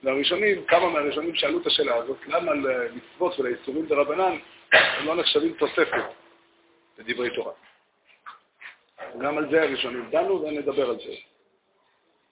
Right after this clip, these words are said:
הסוגיה השלישית ניגע בעוד מעט. יש לח-, יש לנו קודם כל מחלוקת רמב"ם ורמב"ן. הרמב"ם סבור שעליו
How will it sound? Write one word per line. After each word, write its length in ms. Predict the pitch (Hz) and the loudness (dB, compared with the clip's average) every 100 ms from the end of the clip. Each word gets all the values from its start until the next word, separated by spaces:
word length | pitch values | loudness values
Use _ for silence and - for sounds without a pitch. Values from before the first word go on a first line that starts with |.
| _ _ _ _ _ _ _ _ _ _ _ _ _ _ _ _ _ _ _ _ _ _ _ _ _ _ _ - - - _ _ - _ | _ _ _ _ _ _ _ _ _ _ _ _ _ _ _ _ _ _ _ _ _ _ _ _ _ _ _ -20 -18 -20 _ _ -20 _
הסוגיה 240 | - 160 185 | -8 -2 0
השלישית 320 | - 156 165 - | 0 0 0 -2
ניגע 200 | 139 139 | 0 2
בעוד 260 | 131 127 | 2 -2
מעט. 220 | 113 98 - _ _ _ - - - _ _ _ _ _ _ _ _ _ _ _ | -4 -8 -10 _ _ _ -20 -20 -20 _ _ _ _ _ _ _ _ _ _ _
יש 140 | 196 202 | -2 0
לח-, 180 | 214 175 | 0 2
יש 140 | 190 | 2
לנו 100 | 202 | 2
קודם 180 | 196 202 | 2 2
כל 120 | 196 | 2
מחלוקת 400 | 170 160 175 160 | 0 0 -4 -2
רמב"ם 360 | 151 170 160 156 | 0 0 -2 -4
ורמב"ן. 420 | 139 127 131 123 107 - _ _ _ _ _ _ - | -4 -4 -4 -4 -6 -18 _ _ _ _ _ _ -10
הרמב"ם 340 | 156 190 180 - - - - | -6 -2 -2 -4 -6 -4 -2
סבור 460 | 120 170 190 170 - - - _ - - - | 2 4 4 0 -8 -14 -16 _ -20 -20 -14
שעליו 680 | - - 117 107 113 151 | -8 -4 -4 -4 0 0